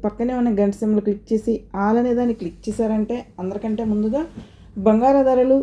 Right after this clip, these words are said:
వెండి ధరలు తెలుసుకోవచ్చు. అలాగే వీడియో చూసే ప్రతి ఒక్కరూ ఒక లైక్ ఇచ్చి వీడియో చూడండి ఫ్రెండ్స్. మీరు ఇచ్చే లైక్ వల్ల ఎంతో సపోర్ట్, ఎంతో ఎంకరేజ్ చేసినట్టు ఉంటుంది. మన వీడియో అనేది ఇంకొంచెం ముందుకైతే వెళ్తుంది.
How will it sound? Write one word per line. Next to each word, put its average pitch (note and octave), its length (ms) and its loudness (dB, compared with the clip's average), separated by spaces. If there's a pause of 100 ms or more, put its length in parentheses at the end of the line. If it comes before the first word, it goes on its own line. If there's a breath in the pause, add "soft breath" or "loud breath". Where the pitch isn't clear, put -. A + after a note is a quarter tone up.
(120)
వెండి G#3 260 6
ధరలు A3+ 260 8 (100)
తెలుసుకోవచ్చు. F3+ 540 -2 (800 soft breath)
అలాగే C4+ 340 6
వీడియో B3+ 320 4
చూసే B3+ 260 0
ప్రతి A3 280 2
ఒక్కరూ A#3 280 2
ఒక A#3 180 2
లైక్ G3 280 2
ఇచ్చి A#3 160 -6 (100)
వీడియో G3+ 280 6
చూడండి A3 300 2
ఫ్రెండ్స్. C#4+ 300 -2
మీరు B3 240 -2
ఇచ్చే C4 180 -2 (120)
లైక్ G3+ 260 2
వల్ల G#3 120 6 (160)
ఎంతో A3 200 2 (100)
సపోర్ట్, A3 380 0
ఎంతో F#3+ 240 -2
ఎంకరేజ్ G#3 400 2
చేసినట్టు G3 380 0
ఉంటుంది. G#3 260 -2 (1040 soft breath)
మన A#3+ 200 4
వీడియో C4 260 4
అనేది A#3 300 4
ఇంకొంచెం G#3+ 360 2 (100)
ముందుకైతే G3 480 2
వెళ్తుంది. F3+ 360 0